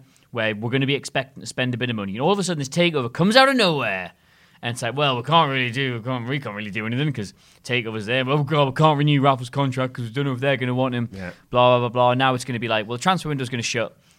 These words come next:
Speaker 1: in, like, four weeks' time. Oh, sorry, we didn't get any players in. There was all that takeover stuff going
Speaker 2: We
Speaker 1: on."
Speaker 2: got a
Speaker 1: And
Speaker 2: loanee in, though, so it's all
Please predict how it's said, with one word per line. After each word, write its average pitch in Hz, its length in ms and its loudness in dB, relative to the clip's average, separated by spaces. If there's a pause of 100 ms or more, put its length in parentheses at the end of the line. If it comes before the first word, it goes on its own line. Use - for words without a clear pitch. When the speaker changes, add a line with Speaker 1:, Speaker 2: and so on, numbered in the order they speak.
(120)
Speaker 1:
in, 117 80 -6
like, 104 160 -4
four 110 240 -6
weeks' 104 180 -10
time. 95 380 -6 (180)
Oh, 127 280 2
sorry, 143 260 2
we 131 80 2
didn't 135 140 2
get 131 80 2
any 117 120 -4
players 123 320 0
in. 113 100 -2
There 113 60 -6
was 110 120 -6
all 156 220 2
that 220 220 2
takeover 202 480 0
stuff 143 240 -4
going 117 260 -4
Speaker 2:
We 113 40 -2
Speaker 1:
on." 113 80 2
Speaker 2:
got 107 100 4
a 139 40 4
Speaker 1:
And 135 80 2
Speaker 2:
loanee 156 580 2
in, 98 220 -4
though, 101 240 -4
so 101 200 -10
it's - 200 -12
all 117 100 -6